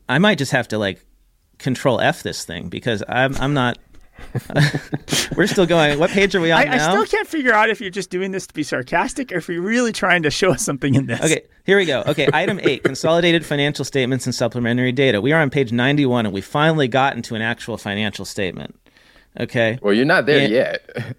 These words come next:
Speaker 3: <laughs>
Speaker 1: uh, so here's the consolidated balance sheet. Okay.
Speaker 2: Hey. There you go.
Speaker 1: Okay, consolidated balance sheet, asset, uh, held to market. Okay, here we are. Here we are. Line three under assets, it says,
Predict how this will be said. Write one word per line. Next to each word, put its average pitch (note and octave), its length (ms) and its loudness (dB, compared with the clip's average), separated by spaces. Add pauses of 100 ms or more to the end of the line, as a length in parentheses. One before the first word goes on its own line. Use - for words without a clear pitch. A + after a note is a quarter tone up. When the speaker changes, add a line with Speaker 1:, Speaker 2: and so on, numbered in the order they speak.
(180)
Speaker 3:
<laughs> - 100 -20
Speaker 1:
uh, C#3+ 360 2
so E3 180 4
here's G3+ 220 2
the G#3+ 60 -4
consolidated D3+ 580 -2
balance B2 300 0
sheet. - 260 -8 (140)
Okay. B2 340 2
Speaker 2:
Hey. B2 240 0 (220)
There A#2 100 -16
you - 40 -20 (160)
go. C#3 80 0
Speaker 1:
Okay, A2+ 300 0 (120)
consolidated D#3+ 440 4
balance C3 200 2
sheet, A#2+ 120 -6
asset, B2 520 -2
uh, D3 100 2 (540)
held F3 220 2
to A3+ 80 2
market. D3+ 340 0
Okay, C#3+ 140 0
here F3+ 100 2
we A3+ 100 4
are. E3 160 2
Here G3 140 -6
we F#3+ 80 2
are. G2 140 -2 (300)
Line F#3 600 2 (360)
three C3+ 280 2
under B2 200 2
assets, G2+ 520 -2
it - 100 -12
says, G#2+ 300 -6